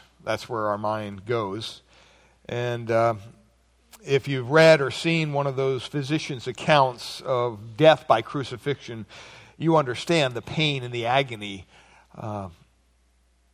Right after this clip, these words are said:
maybe intellectually, uh, hopefully not physically, that's encountered by someone who goes through death by crucifixion. And, um, we have to remember that, but we also do not want to forget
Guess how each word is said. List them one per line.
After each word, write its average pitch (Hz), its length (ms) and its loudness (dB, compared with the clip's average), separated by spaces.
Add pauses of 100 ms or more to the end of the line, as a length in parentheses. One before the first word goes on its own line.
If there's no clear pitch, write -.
(480)
maybe 123 400 -2
intellectually, 123 800 4
uh, 110 160 0
hopefully 117 500 -6
not 113 240 -2
physically, 113 480 -4 (320)
that's 131 220 0
encountered 147 640 4
by 123 140 4
someone 139 480 -2
who 135 260 -4
goes 131 280 -2
through 123 440 -6
death 151 320 6
by 117 280 4 (220)
crucifixion. 135 800 -4 (920)
And, 127 400 0
um, 117 400 0 (560)
we 156 140 2
have 185 220 10
to 127 340 -2 (540)
remember 190 360 6
that, 143 200 6
but 156 100 2
we 165 120 4
also 202 340 6
do 147 160 -4
not 170 260 8
want 156 160 2
to 143 80 4
forget 160 460 6